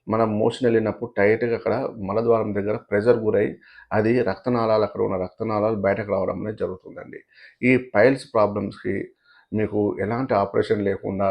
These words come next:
మన వైభవ్ హోమియోపతి క్లినిక్‌లో వీటికి స్వాస్థ పరిష్కారం మనం చేయొచ్చు. మీకు అక్కడ బ్లీడింగ్ ఉన్నా కంట్రోల్ అవుతుంది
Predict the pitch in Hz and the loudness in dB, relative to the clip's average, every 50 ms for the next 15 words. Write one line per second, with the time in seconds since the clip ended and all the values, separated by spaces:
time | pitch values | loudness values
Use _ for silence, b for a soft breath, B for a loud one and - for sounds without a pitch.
0 | 95 95 98 107 104 104 95 92 101 110 117 113 117 117 113 113 - - - 110 | 0 -2 -2 -2 -2 -2 0 2 4 4 4 4 6 4 4 4 2 -6 -6 -4
1 | 107 110 113 110 - 107 104 - - - - 95 92 - - 92 98 95 - - | -2 -2 -2 -2 -2 -4 -6 -4 -6 -6 -6 -6 -6 -10 -8 -6 -6 -6 -6 -8
2 | _ b b b b b b - 113 110 107 113 107 - 101 101 101 - 110 - | _ b b b b b b -6 -4 -2 -2 -4 0 2 2 2 2 0 -4 -2
3 | - 101 101 - - - 104 98 98 98 98 101 120 123 120 - 87 87 85 - | 0 -2 -2 -2 -6 -6 -4 -4 -4 -4 -4 -6 -6 -6 -6 -6 -6 -6 -6 -10
4 | - - - - - b b b b b b - 110 107 107 113 101 - 107 95 | -16 -18 -18 -20 -20 b b b b b b -4 -4 0 0 0 0 2 0 0
5 | 95 101 104 104 113 117 113 117 113 113 113 110 - 104 104 104 110 107 107 107 | 0 0 0 2 2 2 2 0 0 0 -2 -4 -4 -6 -6 -4 -2 -2 0 0
6 | 104 104 - 110 110 117 | -2 -2 -4 -6 -6 -8